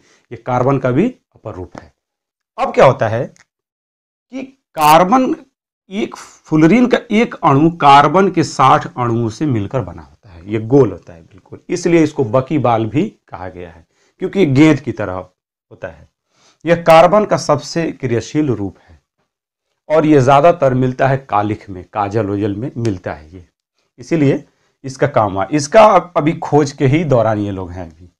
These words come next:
अब ये थे कार्बन के अपर रूप। कार्बन का दूसरा अक्रिस्टलीय रूप है कोयला। इसके बारे में हम लोग ईंधन में पढ़े हैं, अगर आप ईंधन वाला चैप्टर नहीं देखें तो उसे जाके देखिए।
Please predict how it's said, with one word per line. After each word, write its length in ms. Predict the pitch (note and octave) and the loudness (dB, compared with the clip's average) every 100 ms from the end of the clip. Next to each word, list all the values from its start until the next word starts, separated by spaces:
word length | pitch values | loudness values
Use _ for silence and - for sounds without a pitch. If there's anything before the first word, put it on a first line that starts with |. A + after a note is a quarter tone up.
| _ _ _ _ _ - | _ _ _ _ _ -10
अब 260 | E3 F3+ - | -8 -6 -6
ये 180 | F3+ A3+ | -2 0
थे 100 | A3+ | 0
कार्बन 460 | - C#3 C3+ C#3+ C#3 | 4 4 6 2 0
के 120 | A2+ | -4
अपर 240 | F#2+ G2+ | -10 -12
रूप। 160 | F2+ F2 _ _ | -14 -20 _ _
कार्बन 400 | D3+ E3 F3+ A#3+ | 2 4 4 0
का 120 | A3+ E3 | 0 0
दूसरा 400 | D3 F3 G3+ G#3 | -2 -2 2 2
अक्रिस्टलीय 920 | - F3+ F3+ - _ C#3 - F3 F3 | 6 6 6 2 _ -16 -6 -2 0
रूप 200 | E3+ C#3+ | 0 -2
है 80 | C#3 | -2
कोयला। 420 | B2+ B2+ D3+ G#3 _ _ _ B2+ | 0 2 2 -2 _ _ _ -20
इसके 220 | - B2+ | -10 -2
बारे 200 | A#2 B2 | 0 0
में 80 | A#2 | -2
हम 140 | A2+ | -4
लोग 160 | A#2 A2+ | -4 -4
ईंधन 200 | A2 A#2+ | -4 -2
में 120 | A#2 | -2
पढ़े 180 | A#2 A#2+ | -2 -4
हैं, 160 | E3+ - | -6 -8
अगर 200 | G#2+ G#2+ | -6 -2
आप 180 | G#2 G#2+ | -2 -4
ईंधन 200 | G#2+ A2+ | -6 -4
वाला 180 | A#2+ A#2 | -2 -2
चैप्टर 300 | A2+ A#2 A#2 | -4 -6 -4
नहीं 280 | A2 A2 C3+ | -4 0 0
देखें 300 | D3+ D3 D#3 | 0 -2 -4
तो 80 | C3 | -8
उसे 120 | G#2 | -6
जाके 260 | G#2+ G#2 D3+ | -4 -4 -4
देखिए। 420 | A2 F#2 G2 F2+ | -6 -8 -14 -20